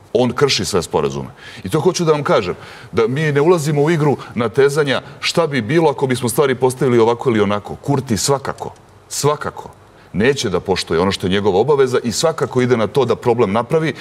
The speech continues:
i da život, e, Srbima na Kosovu i Metohiji zagorča. Dakle, trenutno ne postoji način, ne postoji scenario da vi kažete, „E, ajde sad ćemo da idemo ovako pa će to nečemu da vodi.”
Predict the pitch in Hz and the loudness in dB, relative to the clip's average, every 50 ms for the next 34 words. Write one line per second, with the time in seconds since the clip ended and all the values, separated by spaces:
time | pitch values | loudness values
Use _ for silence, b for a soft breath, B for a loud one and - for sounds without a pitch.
0 | B B B B 117 110 123 117 120 135 131 120 110 104 - 110 104 98 98 - | B B B B -2 0 0 0 2 2 2 2 2 2 2 2 4 4 2 0
1 | - - - 104 113 117 107 101 101 101 101 101 127 113 - - 110 98 95 - | -2 -4 -2 0 0 0 0 0 0 0 0 0 0 0 0 0 0 -2 0 0
2 | 104 101 - - 98 80 85 80 85 82 - - - B B B B B B B | 0 -2 0 -2 -2 0 0 0 0 0 -2 -6 -12 B B B B B B B
3 | - 113 110 - 127 117 95 B B B B B B - - 135 147 160 143 - | -6 -6 -4 0 0 0 0 B B B B B B -2 -2 0 0 -2 -4 -4
4 | - 113 98 98 92 - 104 90 - - 139 127 123 95 B B B B - 92 | -2 0 0 0 0 -2 -4 -6 -2 0 0 2 2 0 B B B B -6 -4
5 | 104 123 143 - - 120 101 90 - 95 - - 135 123 117 107 - - 107 107 | -4 -4 -4 -6 -6 -8 -6 -6 -6 -6 -4 -2 0 0 0 -2 -2 -2 -2 0
6 | 135 143 139 143 139 127 B B B B B - 107 110 127 123 - 143 131 123 | 0 0 0 0 0 -2 B B B B B -4 -2 -2 -2 -2 0 0 0 2
7 | 127 113 - 131 107 - - 120 113 - B B B B - 110 113 113 - - | 0 0 0 0 -2 0 0 -2 -2 -4 B B B B -6 -4 -4 -2 -2 -2
8 | 120 107 - 123 107 98 113 117 117 123 120 104 104 113 117 - 123 - 110 98 | -2 -2 0 -2 0 2 2 2 2 2 2 2 2 2 0 -2 -4 -4 -4 -4
9 | 101 - 120 107 110 107 - 117 98 98 95 95 90 87 80 - | -2 0 0 0 0 0 0 0 0 2 2 4 4 2 0 -2